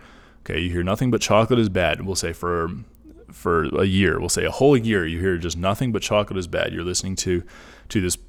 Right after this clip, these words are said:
person or this agency or whatever tell you that nothing but chocolate is bad. Now, after that year of hearing that, are you going to be under the impression that chocolate is good for you? Probably not, right?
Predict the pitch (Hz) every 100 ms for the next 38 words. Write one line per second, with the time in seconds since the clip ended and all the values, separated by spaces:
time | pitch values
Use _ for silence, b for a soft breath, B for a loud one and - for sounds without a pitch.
0 | - - 123 117 120 127 123 - - 107
1 | 95 95 - 104 104 101 98 90 90 87
2 | - 95 92 80 90 101 107 95 - 101
3 | 110 87 87 87 - - - - - -
4 | - - - - - - 117 107 - b
5 | b b b b b - 131 139 131 113
6 | 92 98 82 92 90 107 101 82 80 87
7 | - - - - - - - - 107 151
8 | 127 95 78 92 113 - - 110 117 120
9 | 123 107 92 101 104 107 - 90 95 95
10 | - - - 104 117 165 - 85 - -
11 | - - - - - - - - - -
12 | 82 90 98 - - _ _ 87 107